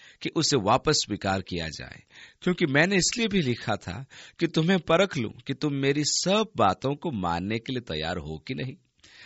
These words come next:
जिसका तुम कुछ क्षमा करते हो, उसे मैं भी क्षमा करता हूं, क्योंकि मैंने भी जो कुछ क्षमा किया है, यदि किया हो, तो तुम्हारे कारण मसीह की जगह में होकर क्षमा किया है,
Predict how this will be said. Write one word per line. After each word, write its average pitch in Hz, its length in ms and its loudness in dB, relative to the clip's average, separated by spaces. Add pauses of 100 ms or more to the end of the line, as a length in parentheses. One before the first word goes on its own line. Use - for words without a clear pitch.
(200)
जिसका 117 360 -2
तुम 135 220 -4
कुछ 131 260 -8 (140)
क्षमा 131 360 -2
करते 131 340 -4
हो, 127 280 -4 (280)
उसे 120 240 -2
मैं 104 240 -2
भी 135 100 -2
क्षमा 107 380 0
करता 90 360 -8
हूं, 80 140 -10 (340)
क्योंकि 127 220 -8
मैंने 113 420 -2
भी 139 160 -4
जो 147 180 -2
कुछ 147 200 -4
क्षमा 131 280 -2
किया 120 340 0
है, 107 220 -4 (360)
यदि 113 200 -2
किया 175 320 2
हो, 127 260 -2 (220)
तो 131 100 -4
तुम्हारे 123 460 -2
कारण 104 500 -4 (240)
मसीह 123 420 -2
की 147 140 -2
जगह 120 300 -2
में 113 140 -4
होकर 98 360 -4
क्षमा 95 480 -6
किया 90 300 -4
है, 87 260 -10